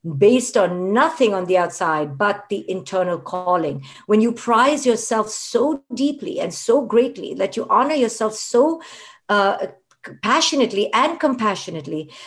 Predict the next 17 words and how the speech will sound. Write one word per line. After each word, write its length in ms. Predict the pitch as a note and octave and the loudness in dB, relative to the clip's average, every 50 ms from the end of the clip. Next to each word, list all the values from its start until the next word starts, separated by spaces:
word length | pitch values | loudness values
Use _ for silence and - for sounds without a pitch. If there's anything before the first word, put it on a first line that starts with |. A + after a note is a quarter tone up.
| - - - | -14 -4 0
that 200 | A#3 A#3 A#3 A#3+ | 2 2 2 2
you 80 | C4 | -2
put 220 | - C4+ D4 D4 C#4+ | -2 -2 -2 0 0
yourself 360 | C#4+ C4 C4+ - A3+ G#3+ G#3+ | 0 0 2 2 0 0 -2
first. 420 | - - C#4 C4+ B3 - - - | -2 0 2 2 2 0 -2 -2
That's 220 | - A#3+ C#4 C4+ - | -2 -2 -2 -2 -2
what 140 | C#4+ C#4 B3 | -4 -2 0
my 100 | B3 A3 | 0 0
book 240 | - A3 G#3+ G#3+ | 0 -2 -2 -2
is 100 | A3 - | -4 -6
about. 460 | G3+ F3 F#3+ G#3 B3 B3+ - - - - | -6 -4 -2 -2 -2 -2 -4 -6 -6 -4
It's 180 | - A3 G#3+ - | -4 -2 0 0
about 340 | G#3+ - G#3 G#3 G3+ E3+ F3 | 0 2 2 2 0 0 2
women 440 | F3 G#3 G#3+ A3 A#3 B3+ D4 C4+ C#4 | 4 4 4 4 4 2 0 0 0
placing 420 | B3 A3+ A3 G#3+ A3 A#3+ A3 G#3+ | 2 2 2 2 0 -4 -4 -2
themselves 480 | G#3+ G3+ F3 - G3+ F3+ F3 E3+ - - | -4 -4 -4 -4 -4 -4 -4 -4 -6 -2
first. 460 | - B3+ A3+ F3 C#3 - - _ | 0 0 0 0 -2 -6 -12 _